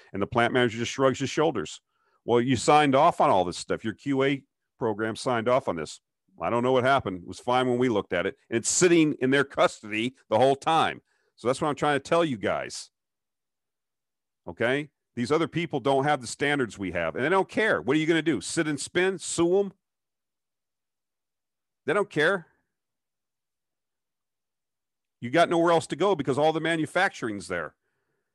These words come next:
That's another thing people don't understand. There's no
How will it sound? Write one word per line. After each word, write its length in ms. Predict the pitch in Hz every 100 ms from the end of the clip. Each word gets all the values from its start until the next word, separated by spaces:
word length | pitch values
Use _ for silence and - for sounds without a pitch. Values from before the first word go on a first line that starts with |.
| _
That's 180 | 123 123
another 220 | 151 180
thing 180 | - 123
people 220 | - 117
don't 180 | 110 104
understand. 520 | 101 - 101 87 73 _ _
There's 240 | - 143 -
no 320 | 180 175 139